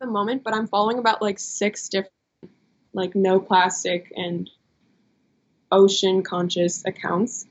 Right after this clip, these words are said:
Also animal, um, foster animals. I haven't, like, figured out how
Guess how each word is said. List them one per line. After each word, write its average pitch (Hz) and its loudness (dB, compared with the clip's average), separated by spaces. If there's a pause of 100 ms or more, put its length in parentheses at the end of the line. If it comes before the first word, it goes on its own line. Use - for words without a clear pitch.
(200)
Also 202 2
animal, 170 -4 (360)
um, 160 -12 (1500)
foster 180 0
animals. 202 2 (400)
I 202 2
haven't, 208 6
like, 220 0
figured 202 2
out 196 6
how 196 -4